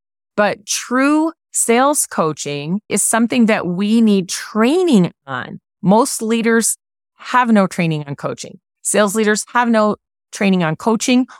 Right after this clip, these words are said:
specifically on sales coaching. None of that. So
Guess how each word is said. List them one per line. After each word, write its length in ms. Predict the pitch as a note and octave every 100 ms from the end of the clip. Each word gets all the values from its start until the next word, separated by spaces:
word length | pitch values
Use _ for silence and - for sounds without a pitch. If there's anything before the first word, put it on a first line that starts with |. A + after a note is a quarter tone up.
| _
specifically 800 | - - G#3+ - B3+ B3+ G#3 G3+ G3
on 180 | F3 F3+
sales 420 | - B3 F#4+ -
coaching. 360 | F3+ - C#3 - _
None 260 | G3 C4+ G#4+
of 100 | E4+
that. 220 | E3+ - - _ _ _ _ _ _ _ _ -
So 640 | - - A3 G#3+ G#3 G#3